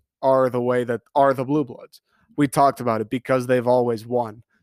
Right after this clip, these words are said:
They've won in the past. They've kept winning, right? They've had great coaches, legends, this and that.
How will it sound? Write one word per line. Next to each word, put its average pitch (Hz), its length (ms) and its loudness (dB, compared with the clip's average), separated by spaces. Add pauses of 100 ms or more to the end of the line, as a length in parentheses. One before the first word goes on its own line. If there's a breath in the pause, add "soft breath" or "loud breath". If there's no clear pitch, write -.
They've 131 160 -6
won 135 200 0
in 131 100 -4
the 123 80 -4
past. 123 500 -4
They've 127 180 -6
kept - 320 -4
winning, 120 380 -6
right? 127 240 -2
They've 120 180 -4
had 127 220 0
great 131 300 -2
coaches, 127 420 -2
legends, 123 420 -2
this 127 200 -6
and 127 120 -8
that. 117 200 -10